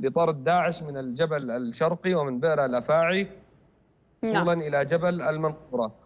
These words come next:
Speaker 1: وما زالت المعارك مستمرة من الجانبين إلى أن نستطيع كسر الحصار كليا.
Speaker 2: نعم.
Speaker 1: ما زال داعش الآن يتمركز في جبال القريتين، منطقة المحسة، وفي أواخر سلسلة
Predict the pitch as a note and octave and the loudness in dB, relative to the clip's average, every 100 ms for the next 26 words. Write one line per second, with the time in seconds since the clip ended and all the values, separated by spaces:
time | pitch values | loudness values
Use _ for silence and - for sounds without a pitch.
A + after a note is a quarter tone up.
0 | _ - D3 E3 E3+ G3 E3+ E3 D#3+ D#3+ | _ -2 0 2 2 2 2 -2 -8 -4
1 | D#3 F3+ D#3+ D3 D3 D3+ F3 F#3+ F3 D#3 | 0 2 0 -2 -2 0 2 2 2 -2
2 | C#3 C3 E3+ D#3+ D3 D#3+ F#3 E3 F3+ D#3 | -4 -2 0 0 0 -2 -2 -2 0 2
3 | C#3 C#3+ C#3 C3+ - C#3 E3+ E3 - - | 0 -2 -6 -6 -4 -2 0 0 0 -2
4 | - C#3 - B2 D#3+ E3 - D3 B2 A2+ | -4 -6 -6 -2 0 0 -2 -4 -2 -4
5 | G2+ _ - G#3+ - E3+ G3 E3 E3+ D3 | -6 _ -6 0 2 4 2 2 0 0
6 | D#3 D#3+ E3 D#3 C#3+ D3 D#3+ E3+ D3+ - | -4 -4 -4 -4 -4 -4 -4 -4 -6 -6
7 | C#3+ C#3+ D#3 D3+ C3+ B2+ C3 B2 D3+ E3 | -10 -2 0 2 0 -2 -4 -4 -2 0
8 | F3+ - - _ - C3 C3 D3+ D3 C3 | -2 -6 -20 _ -4 -2 -2 0 2 2
9 | C3 A#2+ A#2 A2 E3 D#3+ - D#3+ C3+ - | 2 0 -2 -2 -4 -2 0 2 2 0
10 | C#3 C3+ C3 B2+ A#2+ A#2+ C#3+ E3+ E3 D#3+ | -8 -4 0 2 2 2 2 2 2 -2
11 | C#3 C3+ C#3 D#3+ | -2 -6 -4 -2